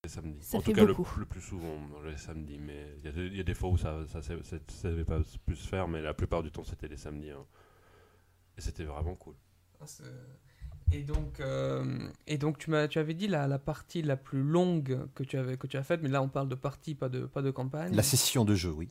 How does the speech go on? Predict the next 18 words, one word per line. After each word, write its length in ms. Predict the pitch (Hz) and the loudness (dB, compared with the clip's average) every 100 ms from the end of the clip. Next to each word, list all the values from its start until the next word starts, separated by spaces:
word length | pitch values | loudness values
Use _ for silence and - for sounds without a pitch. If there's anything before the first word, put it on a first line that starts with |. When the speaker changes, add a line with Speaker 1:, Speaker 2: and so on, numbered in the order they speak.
| - | -6
Speaker 3:
La 100 | 135 | -6
session 340 | - 147 151 135 | -4 -4 -2 -2
de 120 | 131 | -2
jeu. 300 | 131 151 160 _ _ _ 104 | -2 -6 -8 _ _ _ -6
Speaker 1:
Oui, 160 | 95 | -6
c'était 320 | 92 92 - 92 | -4 -6 -2 -2
une 100 | 85 | 0
partie, 480 | 92 - - 104 | -4 -4 -8 -4
euh, 180 | 98 92 | -2 -2
en 100 | 76 | -2
fait, 160 | - 104 | -4 -2
c'est 140 | 90 | -2
un, 560 | 85 85 85 85 82 82 - - | -2 -4 -4 -6 -6 -6 -6 -8
un 100 | 92 | -8
jeu 120 | 87 92 | -8 -8
de 80 | |
rôle 200 | 87 92 | -4 -2
maison. 400 | 90 92 85 101 | 0 -2 -2 -4